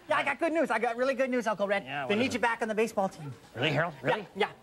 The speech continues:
Speaker 2: You didn't beg 'em to get me back on, did you, Harold?
Speaker 1: No. No, not really, no.
Speaker 2: What? No. No, no. Come on now, Harold. I don't want you begging on my behalf because you're gonna need all the begging you've got for your own purposes, believe me.
Speaker 1: No, no, no, no, no, no, no, no. There was an injury on the team, and I suggested you, and they said,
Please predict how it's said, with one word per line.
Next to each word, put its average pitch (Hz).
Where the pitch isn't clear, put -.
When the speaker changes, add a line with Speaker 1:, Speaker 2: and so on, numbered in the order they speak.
Speaker 2:
You 147
didn't 175
beg 170
'em 123
to 107
get 131
me 117
back 117
on, 117
did 104
you, 104
Harold? 123
Speaker 1:
No. 370
No, 359
not 339
really, 214
no. 302
Speaker 2:
What? 240
No. 247
No, 156
no. -
Come 233
on 220
now, 175
Harold. 156
I 175
don't 190
want 190
you 180
begging 165
on 147
my 170
behalf 135
because 135
you're 175
gonna 156
need 147
all 147
the 147
begging 147
you've 151
got 147
for 156
your 131
own 175
purposes, 123
believe 131
me. 98
Speaker 1:
No, 539
no, 370
no, -
no, 453
no, 494
no, 508
no, 539
no. -
There -
was 226
an 247
injury 285
on 294
the 285
team, 311
and 185
I 202
suggested 220
you, 262
and 247
they 220
said, 196